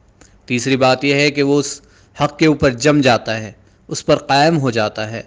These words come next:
اور استقامت اختیار کرتا ہے۔ قرآن مجید میں ارشاد ہوا، بسم اللہ الرحمن الرحیم،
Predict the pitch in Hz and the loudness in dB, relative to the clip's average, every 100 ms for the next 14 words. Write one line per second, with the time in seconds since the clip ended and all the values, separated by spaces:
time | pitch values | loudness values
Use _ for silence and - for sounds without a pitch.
0 | _ _ - 127 123 - - 123 117 120 | _ _ -4 -2 -2 -4 -4 -2 -2 -4
1 | - - - 127 117 110 107 104 107 113 | -10 -20 -10 -2 -2 -2 -8 -12 -12 -14
2 | 120 - _ _ _ _ _ _ _ _ | -16 -20 _ _ _ _ _ _ _ _
3 | _ _ _ _ _ _ _ _ _ _ | _ _ _ _ _ _ _ _ _ _
4 | 123 117 120 120 113 117 120 113 107 123 | -4 -2 -2 -4 -6 -8 -6 -8 -6 -6
5 | 123 123 _ - 120 117 - _ _ _ | -6 -8 _ -12 -8 -8 -10 _ _ _
6 | _ _ _ _ _ _ _ _ _ _ | _ _ _ _ _ _ _ _ _ _
7 | _ - - 127 - 131 120 117 113 120 | _ -20 -18 -10 -8 -6 -4 -4 -4 -6
8 | 113 - 117 107 104 104 123 127 | -10 -10 -10 -10 -12 -12 -10 -12